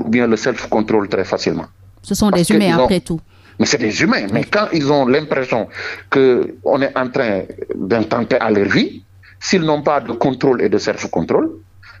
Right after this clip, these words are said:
Speaker 1: mais facilement, ils peuvent paniquer
Speaker 2: Mm.
Speaker 1: et se défendre. C'est ça ce qu'on appelle l'instinct de survie.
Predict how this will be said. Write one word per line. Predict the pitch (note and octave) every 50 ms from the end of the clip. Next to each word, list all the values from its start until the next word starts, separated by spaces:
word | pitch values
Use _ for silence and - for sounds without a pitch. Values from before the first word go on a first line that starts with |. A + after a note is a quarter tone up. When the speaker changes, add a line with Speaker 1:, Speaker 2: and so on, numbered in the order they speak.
| -
Speaker 1:
mais | A2+ A2
facilement, | A2 - D3+ - - B2+ A2+ C3+ D#3+ F3
ils | B2 A#2+ A2
peuvent | - C#3+ B2 -
paniquer | - A#2 A#2 B2 B2 E4 G4 - - - - - -
Speaker 2:
Mm. | D#3+ C#3+ C3+ C3+ - - - _ _ - - _ -
Speaker 1:
et | B2+
se | - -
défendre. | B2 G2 C#3 - - F#3 D3 -
C'est | - -
ça | G#3+ - F#4+
ce | - -
qu'on | - G3 F3+
appelle | E3 - - C#3+ B2+
l'instinct | A#2+ A#2+ A2+ - C3 A2+
de | G2+
survie. | G2 - - D2 D2+ -